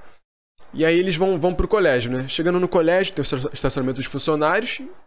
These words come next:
que é os, são os professores, diretoria e tal, e tem o estacionamento dos alunos, né? Porque normalmente ali, quando você completa dezesseis anos, você pode tirar a carteira nos Estados Unidos. Então tem muita gente que vai pra escola de carro, né? De moto, enfim.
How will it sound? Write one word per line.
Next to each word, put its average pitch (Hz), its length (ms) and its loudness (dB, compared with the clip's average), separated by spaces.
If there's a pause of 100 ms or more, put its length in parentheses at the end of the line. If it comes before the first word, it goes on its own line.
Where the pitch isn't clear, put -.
(120)
que - 80 -4
é - 20 2
os, 117 120 -4
são - 80 -4
os 120 80 -4
professores, 151 720 0
diretoria 123 600 0
e - 20 -4
tal, 170 360 0 (460)
e 180 80 0
tem 190 360 0 (100)
o - 40 -10
estacionamento 175 460 0
dos 165 140 0
alunos, 175 320 2
né? 139 80 0
Porque 120 240 -2
normalmente 139 400 0
ali, 131 260 2 (560)
quando 127 160 -2
você 135 160 0
completa 131 340 0
dezesseis 127 400 0
anos, 143 120 -4
você 165 80 -6
pode 160 160 0
tirar 160 140 -4
a - 20 -4
carteira 156 320 -2
nos 147 80 -2
Estados 160 220 0
Unidos. 127 200 -2
Então 143 160 -2
tem 139 100 -4
muita 170 200 -2
gente 170 60 -2
que 175 100 0
vai 165 40 0
pra 170 120 0
escola 156 360 0
de 123 120 -4
carro, 110 340 0
né? 107 100 -6
De 107 120 -8
moto, 113 500 -4
enfim. 104 340 -10